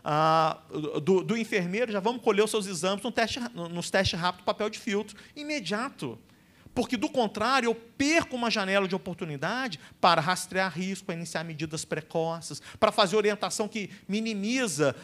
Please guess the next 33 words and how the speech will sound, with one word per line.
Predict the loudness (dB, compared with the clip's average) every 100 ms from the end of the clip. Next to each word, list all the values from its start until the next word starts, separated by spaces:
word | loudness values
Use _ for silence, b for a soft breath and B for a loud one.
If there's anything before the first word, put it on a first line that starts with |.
| -2
ah, | 0 0
uma | 0 0
decisão | -2 -2 -4 -4
de |
uma | -4
interrupção | -4 -4 -2 -4
insegura | -4 -4 -2 -2
da |
gravidez. | -2 -4 -6 -4 -4 -6 -10
Isso | -12 -8
é | -6
acolhimento, | -6 -8 -8 -8 -8 -12 -18 _
é | -10
acolhimento | -6 -4 -2 -4 -6 -4
imediato | -4 -2 -2 -2 -4 -4
na |
A |
P | -8 -6
S. | -8 -8 -8 -8 -10
Próximo. | -8 -4 -2 -4 -12 -16 -18 _ _ _ _ B B B B -4
Um | 0
outro | 0 -2
ponto: | 2 2 2 -4 -2
esse | 0 0
diagnóstico | 0 0 0 0 0 -2
precoce | -4 0 2 2
da | 0
gravidez, | -2 -4 -2 -2 -2
isso | -6
aqui | -6 -4
é |
só | -2
um, | -2